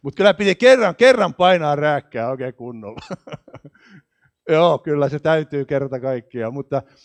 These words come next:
tässä se juuri on. Jos sä oot vapauden lain alla, niin sä rauhoitut nopeasti silloin, kun joku oikein provosoi sua. Oikein provosoi. <clears throat> Mut jos sä oot synnin ja kuoleman lain alla,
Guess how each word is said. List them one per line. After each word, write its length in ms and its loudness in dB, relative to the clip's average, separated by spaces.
tässä 340 -2
se 100 -4
juuri 400 -6
on. 260 -6
Jos 200 -4
sä 60 0
oot 160 -2
vapauden 640 2
lain 280 0
alla, 580 -2
niin 80 -6
sä 140 0
rauhoitut 560 -2
nopeasti 760 -6
silloin, 760 -8
kun 280 -14
joku 600 -12
oikein 480 -6
provosoi 540 -18
sua. 320 -20
Oikein 520 0
provosoi. 580 -10
<clears throat> 100 -10
Mut 120 -6
jos 140 -2
sä 60 4
oot 120 2
synnin 320 -4
ja 120 2
kuoleman 560 -4
lain 240 -2
alla, 520 -2